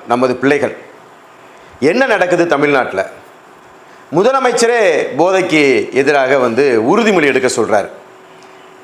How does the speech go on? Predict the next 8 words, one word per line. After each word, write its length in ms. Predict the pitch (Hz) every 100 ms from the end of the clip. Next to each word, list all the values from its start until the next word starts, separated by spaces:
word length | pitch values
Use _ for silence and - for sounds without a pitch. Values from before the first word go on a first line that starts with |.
| - - - -
காக்க 320 | 180 254 254
வேண்டிய 240 | 233 214
இடத்துல 220 | 185 196
இருக்கிற 260 | 180 170 160
முதல்வரே 680 | 151 165 160 156 139 - -
ஏன் 180 | 151
அப்படி 240 | 160 135 120
சொல்லணும்? 300 | 123 123 104